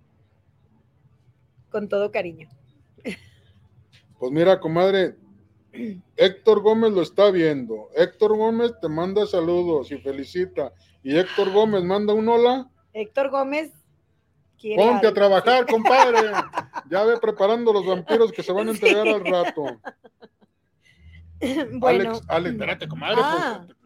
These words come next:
Speaker 2: va, va la tanda completa.
Speaker 1: Bueno.
Speaker 2: Alex Arana, eh,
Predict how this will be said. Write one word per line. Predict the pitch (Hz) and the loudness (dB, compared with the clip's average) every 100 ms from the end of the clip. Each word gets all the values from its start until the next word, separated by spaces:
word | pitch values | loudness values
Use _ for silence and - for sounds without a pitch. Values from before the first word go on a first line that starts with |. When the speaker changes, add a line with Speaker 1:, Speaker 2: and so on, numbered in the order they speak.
| 131 151 | -6 -4
Speaker 2:
va, | 196 - | -4 -6
va | 143 | -6
la | 170 | -6
tanda | 180 185 190 | -6 -8 -10
completa. | 139 131 139 165 214 | -12 -16 -8 -6 -4
Speaker 1:
Bueno. | 226 220 220 330 440 _ _ | -6 -6 -6 -10 -14 _ _
Speaker 2:
Alex | 147 190 196 196 - | -2 -2 -2 -6 -6
Arana, | 151 165 196 202 202 208 208 202 | -4 -2 -4 -4 -4 -4 -4 -8
eh, | 151 139 139 143 | -10 -8 -8 -10